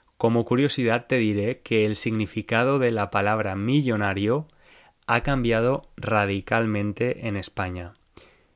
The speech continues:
Antes de la introducción de la moneda única europea, el euro,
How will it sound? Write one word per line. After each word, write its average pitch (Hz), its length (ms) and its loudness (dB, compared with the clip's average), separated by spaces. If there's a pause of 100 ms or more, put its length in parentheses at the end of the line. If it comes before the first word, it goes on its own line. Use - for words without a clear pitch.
(340)
Antes 156 440 4
de 143 80 4
la 135 100 4
introducción 113 800 0
de 95 320 0
la 104 180 0
moneda 104 440 0
única 127 460 2
europea, 131 640 0 (160)
el 98 260 -2
euro, 135 380 0